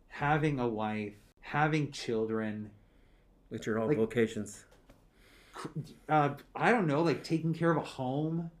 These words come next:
Speaker 1: all of these things whereby you don't, you don't work full time for the church
Speaker 2: I don't know.
Speaker 1: as, like, a job.
Speaker 2: No.
Speaker 1: So there's, like, this whole different world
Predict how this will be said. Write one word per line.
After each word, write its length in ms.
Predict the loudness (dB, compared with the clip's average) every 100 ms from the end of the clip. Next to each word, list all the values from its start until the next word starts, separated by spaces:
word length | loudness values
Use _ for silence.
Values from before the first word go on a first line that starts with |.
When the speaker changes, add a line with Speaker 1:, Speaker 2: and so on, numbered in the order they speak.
| _ _ 0
Speaker 1:
all 220 | 4 4
of 80 | 2
these 280 | 0 -2 2
things 580 | 2 2 -2 -4 -8 -16 _ _
whereby 640 | 0 2 4 4 4 2 -2 -16 -20
you 280 | -6 0 0
don't, 440 | 2 0 -2 -6 -10 _ _ _ _ _ _ _ _
you 180 | 0 2
don't 340 | 4 2 0
work 440 | -8 0 2 2 -2
full 240 | -4 -4
time 460 | -2 -2 -2 -2 -4
for 140 | -4
the 100 | -4
church 680 | -6 -8 -8 -10 -18 -20 -20 _ _ -8
Speaker 2:
I 40 |
don't 240 | -6 -6 -4
know. 160 | 2
Speaker 1:
as, 160 | 4 4
like, 160 | 4
a 40 | 2
job. 360 | 0 -2 -4 -12 -20 -20 -12
Speaker 2:
No. 140 | -12 -12 _ _ -20 -20 -20 _ _ -20 -20 -10
Speaker 1:
So 160 | 2 6
there's, 240 | 6 6
like, 160 | 0 0
this 140 | -2
whole 560 | -4 -8 -4 2 4 4
different 560 | 2 0 -2 -2 -6 -6 -10 -8
world 640 | -2 2 2 0 -2 -8